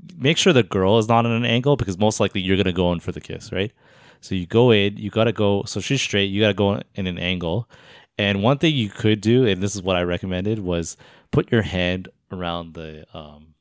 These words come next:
like, the lower part of the neck, uh, not lower part, of, lower part of the jaw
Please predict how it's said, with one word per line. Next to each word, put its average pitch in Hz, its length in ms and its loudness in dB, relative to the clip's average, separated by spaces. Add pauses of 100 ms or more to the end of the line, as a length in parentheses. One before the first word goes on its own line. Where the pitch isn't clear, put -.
(120)
like, 87 100 -16 (120)
the 82 380 -8
lower 101 380 0
part 98 300 2
of 87 80 0
the 90 80 0
neck, 87 420 -4 (800)
uh, 85 680 0
not 139 160 0
lower 107 180 2
part, 95 180 0
of, 110 220 -8
lower 139 220 6
part 135 200 4
of 117 60 4
the 104 80 2
jaw 95 560 2